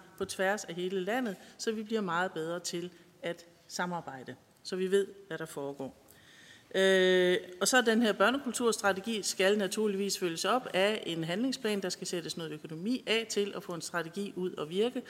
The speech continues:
Og jeg ved godt, det er ikke noget, vi gør i år og morgen, men de samarbejdsfora, som vi mangler, lad os få dem nedsat nu,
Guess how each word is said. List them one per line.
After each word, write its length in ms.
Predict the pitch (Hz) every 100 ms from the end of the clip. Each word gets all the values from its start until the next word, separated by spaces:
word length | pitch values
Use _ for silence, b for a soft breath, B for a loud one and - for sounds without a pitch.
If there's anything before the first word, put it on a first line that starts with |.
| B
Og 100 | -
jeg 80 | 190
ved 140 | 202 185
godt, 220 | 185 190
det 80 | 214
er 60 |
ikke 140 | 180 190
noget, 180 | 190
vi 40 | 185
gør 160 | 180
i 100 | 175
år 180 | 165 208
og 80 | 175
morgen, 360 | 160 175 214 233 B B -
men 120 | 170
de 180 | 170 233
samarbejdsfora, 1040 | 240 233 247 190 160 - 190 190 196 165
som 320 | - 170 160
vi 180 | 156 147 -
mangler, 460 | 165 160 170 240 269 - B -
lad 80 | 175
os 100 | 170
få 100 | 170
dem 280 | 202 240 240 - -
nedsat 460 | 202 220 160 151
nu, 240 | 196 247